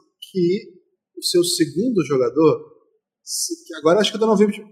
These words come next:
é efetivamente o melhor jogador do time, é uma estrela que eu acho fora da realidade. Mas eles precisam que seja também uma super estrela.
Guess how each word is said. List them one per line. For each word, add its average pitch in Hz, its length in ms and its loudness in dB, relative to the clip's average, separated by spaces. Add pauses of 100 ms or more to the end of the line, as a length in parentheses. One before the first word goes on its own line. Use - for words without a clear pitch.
(260)
é 147 200 -2
efetivamente 156 480 0
o - 20 -4
melhor 156 180 2
jogador 151 280 2
do 160 60 -2
time, 170 360 -4
é 131 60 -8
uma 120 180 -20
estrela 143 540 2
que 143 120 -14
eu 131 60 -2
acho 131 300 -4 (240)
fora 135 180 -4
da 127 100 -4
realidade. 127 420 -10 (1200)
Mas 262 140 2
eles 208 120 2
precisam - 240 -2
que 143 80 -6
seja 156 240 0
também 180 640 2
uma 226 100 -2
super 147 260 -4
estrela. 139 460 0